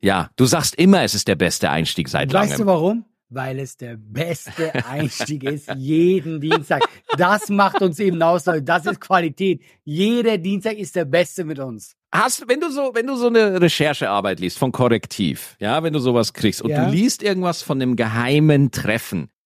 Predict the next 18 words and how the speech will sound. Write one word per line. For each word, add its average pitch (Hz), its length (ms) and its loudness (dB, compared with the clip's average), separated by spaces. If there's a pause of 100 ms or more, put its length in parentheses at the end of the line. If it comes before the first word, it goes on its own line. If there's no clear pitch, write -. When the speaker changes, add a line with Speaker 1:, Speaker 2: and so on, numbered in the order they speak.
(220)
Speaker 1:
hast 220 320 -4
du 320 80 2
nicht 247 240 0
auch 160 180 0
sofort 160 500 0
ein 139 120 -8
Pentagramm 104 720 0
in 110 120 0
der 107 120 0
Mitte 107 260 -2
vor 73 240 0
Augen? 87 340 0 (200)
Speaker 2:
<laughs> 226 100 2 (680)
Und 170 160 -4
so 165 320 0
Kapuzen? 214 680 -2 (420)
Speaker 1:
Ja. 185 240 2 (460)
Speaker 2:
Ja, 170 240 2